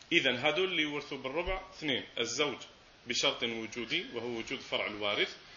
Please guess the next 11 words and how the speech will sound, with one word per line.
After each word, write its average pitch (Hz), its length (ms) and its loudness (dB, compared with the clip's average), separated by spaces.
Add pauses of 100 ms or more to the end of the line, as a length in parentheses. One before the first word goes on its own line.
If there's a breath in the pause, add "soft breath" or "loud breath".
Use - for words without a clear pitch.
(420 loud breath)
والأم 120 1700 4 (240)
الزوجة 139 600 2 (120)
بشرط 147 400 0
عدمي 120 640 2
وهو 131 240 -2
عدم 123 340 2
وجود 127 320 -4 (140)
الفرع 120 340 -2
الوارث، 107 520 0 (400 loud breath)
يعني 120 260 4
للزوج 117 360 2